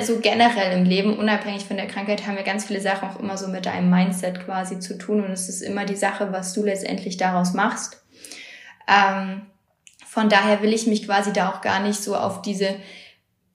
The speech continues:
eventuellen möglichen negativen Aspekte fokussieren, sondern quasi der einzig negative Aspekt meiner Krankheit der, dass er quasi einfach da ist,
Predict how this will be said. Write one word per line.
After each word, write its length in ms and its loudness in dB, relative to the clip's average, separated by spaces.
eventuellen 1120 6
möglichen 720 6
negativen 760 4
Aspekte 1080 0
fokussieren, 1200 6
sondern 420 -2
quasi 380 2
der 360 0
einzig 560 4
negative 580 2
Aspekt 600 -4
meiner 220 0
Krankheit 540 -2
der, 160 4
dass 180 0
er 160 0
quasi 260 -2
einfach 300 -6
da 400 4
ist, 480 0